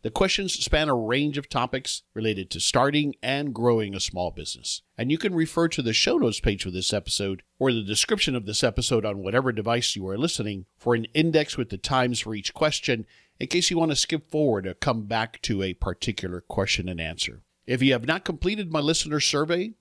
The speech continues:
I invite you to please do so. I would greatly appreciate your input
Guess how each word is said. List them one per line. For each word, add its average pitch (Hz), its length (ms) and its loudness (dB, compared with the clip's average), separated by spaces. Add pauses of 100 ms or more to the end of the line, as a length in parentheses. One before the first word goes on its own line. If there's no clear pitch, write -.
I 117 80 2
invite 117 480 0
you 131 60 -4
to 120 60 4
please 117 360 2
do 120 160 0
so. - 280 -8 (160)
I 90 60 -8
would 92 300 -6
greatly 147 500 2
appreciate 123 560 2
your 107 180 -2
input 123 380 2